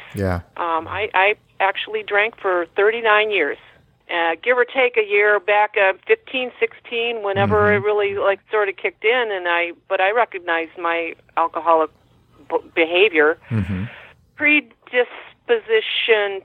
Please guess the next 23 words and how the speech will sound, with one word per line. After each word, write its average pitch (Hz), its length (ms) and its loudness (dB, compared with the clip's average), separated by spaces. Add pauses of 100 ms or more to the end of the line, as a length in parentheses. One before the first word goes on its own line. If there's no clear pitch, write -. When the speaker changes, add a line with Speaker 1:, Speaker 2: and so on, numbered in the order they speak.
(120)
Speaker 2:
to 202 260 2
addictive - 580 -4
behavior 160 760 0
is 139 120 -6 (240)
how 175 220 -2
I 151 200 4 (220)
term 202 320 4
it, 160 300 2
because 175 400 -2 (100)
now 185 280 2
I 190 140 2
have 185 180 0
a 190 80 -4 (180)
son, 196 220 2
a 175 60 -4
fifteen-year-old, 170 920 -2
who 165 320 -2 (680)
is, 165 320 0 (160)
uh, 160 280 6
he 208 360 -4
admitted 180 440 0 (220)
that 175 200 2 (100)
he, 190 280 -16